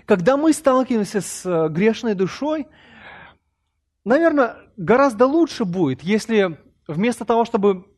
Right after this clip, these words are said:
опять читать какую-то мораль этому человеку, мы просто помолчим. Знаете, есть всегда такая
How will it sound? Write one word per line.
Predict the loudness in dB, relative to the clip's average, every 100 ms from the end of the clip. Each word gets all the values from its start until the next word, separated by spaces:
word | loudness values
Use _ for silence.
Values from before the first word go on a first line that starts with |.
| -20 -20 -20 -10
опять | -8 -2 0 -2 -8
читать | -10 -4 -4
какую-то | -2 -4 -2 0
мораль | 2 2 2 0
этому | -2 -4
человеку, | -4 -4 -4 -6 -12 _ _ _ _ _ _ _ -8
мы | -8
просто | -6 -8 -6 -10
помолчим. | -8 -8 -8 -10 -14 -16 -16 -18 _ _ _ _ _ _ _ _ _ -20 -18 -4
Знаете, | 0 0 0
есть | -4 -4
всегда | 0 2
такая | 2 2 2 2 -2 _